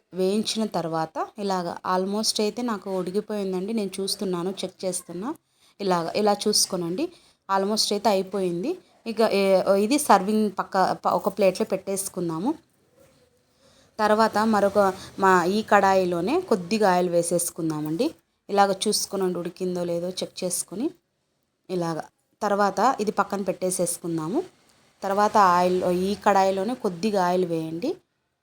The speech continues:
అంతే. ఈ పచ్చడికి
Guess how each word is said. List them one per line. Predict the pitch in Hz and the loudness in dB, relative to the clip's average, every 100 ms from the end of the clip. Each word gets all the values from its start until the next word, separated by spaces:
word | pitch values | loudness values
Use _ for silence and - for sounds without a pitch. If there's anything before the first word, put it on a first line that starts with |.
| _ - | _ -6
అంతే. | 180 180 160 _ _ _ _ _ _ _ - | -4 -2 -4 _ _ _ _ _ _ _ -10
ఈ | 202 | -6
పచ్చడికి | 208 208 196 233 220 220 - 240 233 | 0 0 0 0 0 -2 -4 -4 -4